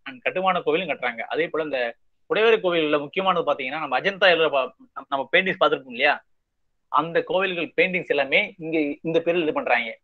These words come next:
ஆனா அந்த அது உள்ள இருக்க paintings எல்லாமே இந்துக்கள் கிடையாது, புத்தர்கள், புத்தர்கள் சமணர்கள் பத்தின ஓவியங்கள். சரி பாருங்க, குறிப்பிடத்தக்க பா-, பாறை குடைவரை கோவில்கள் அஜந்தா, எல்லோரா,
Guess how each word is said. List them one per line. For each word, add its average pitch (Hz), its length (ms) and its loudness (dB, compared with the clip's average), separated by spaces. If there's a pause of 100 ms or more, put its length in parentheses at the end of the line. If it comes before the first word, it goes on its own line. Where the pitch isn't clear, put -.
(140)
ஆனா 165 240 4
அந்த 139 300 4
அது 131 260 6
உள்ள 190 180 2
இருக்க 165 240 6
paintings 190 260 2
எல்லாமே 147 420 0 (640)
இந்துக்கள் 196 440 2
கிடையாது, 131 440 2
புத்தர்கள், 151 520 -4
புத்தர்கள் 185 360 -2
சமணர்கள் 143 400 0
பத்தின 131 520 -2 (640)
ஓவியங்கள். 135 520 0 (200)
சரி 123 120 -12
பாருங்க, 123 280 -2
குறிப்பிடத்தக்க 165 680 0
பா-, 127 360 0
பாறை 170 360 8
குடைவரை 160 400 6
கோவில்கள் 143 560 2
அஜந்தா, 156 560 2
எல்லோரா, 139 500 2